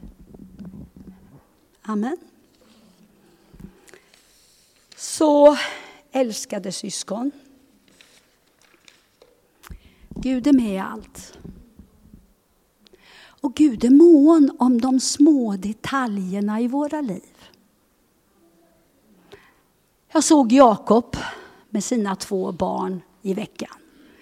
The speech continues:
Och så tänkte jag på lille Jakob. Han skulle fylla sex år.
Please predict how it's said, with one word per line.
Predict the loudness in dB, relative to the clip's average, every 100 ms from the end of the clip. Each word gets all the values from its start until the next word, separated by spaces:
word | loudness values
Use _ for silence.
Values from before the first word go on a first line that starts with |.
| -20 -20 -20 -12 -4
Och |
så | 2 2
tänkte | 4 2 4 0 -6
jag | -8
på | -8 -10 -12 -16 -20 _ _
lille | -6 -4 -4 -6
Jakob. | -4 -6 -8 -16 -16 -16 -20 -20 -20 _ _ _ _ _ _ _ _
Han | -2 -2
skulle | 0 0 0
fylla | -2 -4 -4 -6
sex | -6 -8 -12 -10 -8 -8
år. | -10 -12 -18